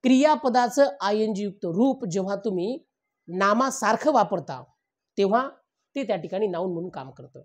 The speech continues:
उदाहरणार्थ, "Fasting is good for health," "Playing is my hobby," "Reading is my hobby," "Swimming is good for health." आता या वाक्यांमध्ये जे मी आयएनजी युक्त रूप वापरलेले आहेत वाक्याच्या सुरुवातीला, ते सगळे नाउन्स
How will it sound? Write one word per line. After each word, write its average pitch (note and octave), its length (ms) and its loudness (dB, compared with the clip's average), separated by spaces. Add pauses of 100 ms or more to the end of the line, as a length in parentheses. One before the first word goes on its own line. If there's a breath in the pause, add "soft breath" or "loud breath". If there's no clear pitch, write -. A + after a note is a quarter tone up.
उदाहरणार्थ, F#3+ 680 -6
"Fasting B3 580 -4
is C#4 60 -2 (340)
good F3 200 -6
for E3 100 -6
health," C3 280 -18 (380)
"Playing D4+ 280 4 (100)
is G#3 80 -2
my A3 120 2 (120)
hobby," C#3 240 -8 (340)
"Reading D4 360 2
is G3+ 80 0
my A3 120 -2 (120)
hobby," C#3 220 -10 (340)
"Swimming C4+ 580 0 (160)
is A3 140 -2
good A3 180 -2 (100)
for A#3 140 0 (720)
health." D#3+ 340 2 (760)
आता G#3+ 160 0
या A3+ 280 4 (240)
वाक्यांमध्ये G3 800 -2 (120)
जे A3 120 -4
मी B3+ 140 -2 (140)
आयएनजी A3 420 -2
युक्त C4+ 180 -8
रूप B3 280 -4
वापरलेले F3+ 500 -4
आहेत F3 260 -4
वाक्याच्या D#3 360 -10
सुरुवातीला, E3+ 400 -10
ते G#3+ 120 -14
सगळे F3 320 -10
नाउन्स D3 560 -12